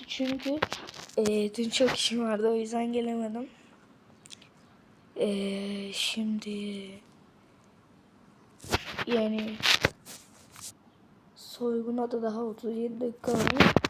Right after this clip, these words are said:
Neyse. Savaş topu bu arada bence hiç yani gizlenerek oynayabildiğim için rahat olur diye düşünüyorum. Hadi bakalım, maçımıza girdik.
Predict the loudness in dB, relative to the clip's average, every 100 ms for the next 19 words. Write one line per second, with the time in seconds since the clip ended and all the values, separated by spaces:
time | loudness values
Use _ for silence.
0 | -2 -2 -2 -8 -12 -16 -20 -20 -20 -20
1 | -20 -20 -8 0 2 2 0 -2 0 2
2 | 4 4 2 0 -2 0 2 2 2 2
3 | 2 -2 -10 -10 -8 -8 -6 -4 -2 -2
4 | -4 -6 -12 -20 -20 -20 -20 -20 -10 -6
5 | -2 0 4 4 4 2 4 2 2 -4
6 | 0 2 2 0 -12 -10 -10 -14 -18 -20
7 | -20 -20 -20 -20 -20 -20 -20 -20 -18 -10
8 | -8 -8 -8 -10 -12 -12 -8 -6 -6 -8
9 | -16 -20 -20 -20 -20 -20 -20 -20 -20 -20
10 | -14 -8 -6 -6 -4 -6 -6 -12 -10 -8
11 | -4 -2 -2 -4 -4 -4 -6 -6 0 2
12 | 2 2 2 2 -2 -6 -12